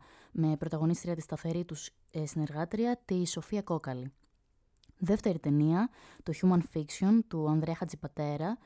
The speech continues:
που προβλήθηκε στις αρχές του Αυγούστου στο εικοστό τέταρτο Doku Fest, διοργάνωση Μέδρα το Κόσοβο.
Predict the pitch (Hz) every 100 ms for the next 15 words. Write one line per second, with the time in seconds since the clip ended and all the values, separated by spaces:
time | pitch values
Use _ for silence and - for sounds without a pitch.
0 | - - - 170 175 180 214 - 214 202
1 | 175 156 214 202 185 160 175 180 - 196
2 | 185 - 175 170 170 160 - - 165 -
3 | 196 196 185 165 - 151 156 160 151 -
4 | 147 160 233 - _ - - - 170 160
5 | 165 180 - 175 175 190 175 - 156 147
6 | 135 127 131